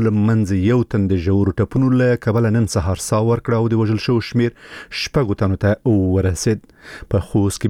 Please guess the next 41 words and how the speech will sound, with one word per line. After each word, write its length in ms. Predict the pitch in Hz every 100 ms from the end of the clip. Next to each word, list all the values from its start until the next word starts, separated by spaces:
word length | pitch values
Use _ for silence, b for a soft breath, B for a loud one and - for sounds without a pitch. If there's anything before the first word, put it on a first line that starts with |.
| 98
بېګنۍ 360 | 98 95 101 98
پیښه 240 | 104 110 110
داسې 220 | 117 113
مهال 260 | 107 113 107
رامنځته 340 | 110 113 - 120
شو 100 | -
چې 340 | 117 117 - 127
تېره 260 | 104 95 87
ورځ 280 | 101 87 98
د 100 | 95 -
خوست 260 | 107 - 123
امنیه 380 | 98 98 113 -
قومندان 420 | 107 104 110 107
په 140 | 107 104
یوه 180 | 101 -
خبري 260 | 104 127 123
کنفرانس 400 | - 120 113 -
کې 60 |
وویل 320 | 123 123 117 123
چې 520 | - - - - 107
د 200 | 104 -
تروریستي 420 | 110 117 - 135
او 40 | 120
جنایي 320 | 113 113 131 -
پیښو 280 | 131 - 101
د 80 | 98
مخنیوي 380 | - 95 104 98
لپاره 420 | 95 104 95 95 92
یې 80 | 87
هڅې 180 | 101 110 107
چټکې 360 | - 98 98 -
کړي 200 | 117 117 120
او، 60 |
اه، 920 | 123 - - - - - 98 95 - -
په 340 | 98 101 151
وروستیو 560 | 101 92 - 120 107 101 -
کې، 600 | 107 104 104 107 104 _ _ _ -
په 240 | 107 120
وروستیو 360 | 104 - 120 104 92
دریو 240 | 113 135
اونیو 360 | 135 131 131